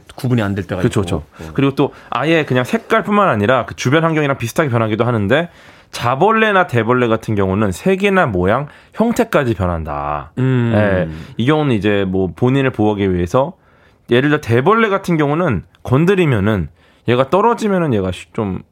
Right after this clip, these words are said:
Speaker 2: 곤충처럼 움직이면은 바로 걸릴 텐데, 떨어지면 정말 힘없이 나뭇가지처럼 땅에 떨어지고 가만히 있어요.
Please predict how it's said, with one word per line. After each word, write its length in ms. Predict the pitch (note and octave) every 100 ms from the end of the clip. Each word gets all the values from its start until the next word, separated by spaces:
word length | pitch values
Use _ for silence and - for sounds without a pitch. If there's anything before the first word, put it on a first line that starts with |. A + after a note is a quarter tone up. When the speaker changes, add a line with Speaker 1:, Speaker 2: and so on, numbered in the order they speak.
| -
Speaker 2:
곤충처럼 540 | C3 G3 G3 F#3 D#3+
움직이면은 840 | A#2 B2 D#3+ E3 C3+ A2 F#2+ F#2
바로 180 | F2+ F#2+
걸릴 240 | F#2+ G#2 A2+
텐데, 400 | F#2 E2+ G#2+ - - - - - _
떨어지면 520 | F#3+ G#3+ A#3 G#3+ G#3 D3
정말 200 | B2+ A#2+
힘없이 460 | - C#4 D4+ A3+
나뭇가지처럼 640 | C#3 B2 C#3+ D#3+ C#3+ C#3 B2+
땅에 240 | D3+ D3+
떨어지고 380 | F3+ F3+ D#3 C#3
가만히 280 | - C#3 G3
있어요. 320 | - E2+ D2